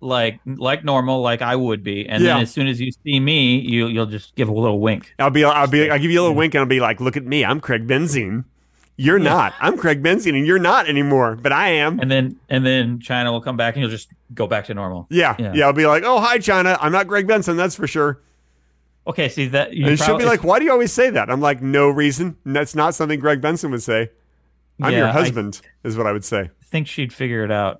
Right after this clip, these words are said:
Speaker 1: actually.
Speaker 2: I don't think she would.
Speaker 1: N-,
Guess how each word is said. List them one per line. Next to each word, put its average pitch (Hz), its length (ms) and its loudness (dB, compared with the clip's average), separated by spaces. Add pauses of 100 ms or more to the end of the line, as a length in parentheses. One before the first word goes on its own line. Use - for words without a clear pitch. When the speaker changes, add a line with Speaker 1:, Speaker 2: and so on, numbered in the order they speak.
Speaker 1:
actually. 104 320 -8
Speaker 2:
I - 20 0
don't 135 140 -2
think 120 160 -8
she 117 100 -6
would. 107 300 -4 (1200)
Speaker 1:
N-, - 300 -12